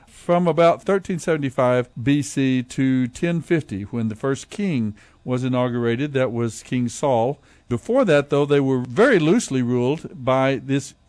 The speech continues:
group of men and, like I said, one woman that we read about last night, who are raised up to fight against Israel's enemies at a particular time. Now, the enemies, who are they?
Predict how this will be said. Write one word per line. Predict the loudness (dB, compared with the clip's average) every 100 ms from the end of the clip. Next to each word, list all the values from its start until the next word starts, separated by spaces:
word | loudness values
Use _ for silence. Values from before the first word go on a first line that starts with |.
| _ -12
group | -4 -4 -4 -4
of | 2 2 2 0
men | 2 2 2
and, | 2 0
like | 0 -2 -4
I |
said, | -4 -4
one | 0 0 2
woman | 2 2 0 -4
that | -4 -2
we | 0
read | 0
about | 2 0 0
last | 0 0 0
night, | -2 -2 -4 _ _ _
who | -2 2
are | 4
raised | 4 4 2 2 2
up | 0 0
to | -6 0
fight | 2 2
against | 0 -4 -4
Israel's | -6 -4 -2 -2 -4 -4
enemies | -2 0 0 -2
at | -6
a |
particular | -6 -8 -8 -10 -8
time. | -4 -2 -4 -8 -20 _ -2
Now, | 0
the | 0 0
enemies, | 0 2 2 0 -2
who | 0 2
are | 4 4
they? | 2 2